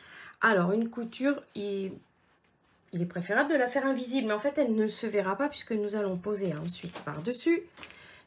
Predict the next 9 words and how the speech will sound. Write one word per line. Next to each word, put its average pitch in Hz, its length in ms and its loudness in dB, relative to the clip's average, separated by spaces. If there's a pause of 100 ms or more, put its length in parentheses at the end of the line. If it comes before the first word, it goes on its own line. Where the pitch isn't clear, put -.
Nous 190 140 0
poserons 277 580 4 (1400)
par-dessus 220 760 0 (1300)
et 226 280 -2
nous 196 200 -4
allons 220 200 2
aussi 262 340 0
le 247 160 4
fixer 240 600 -4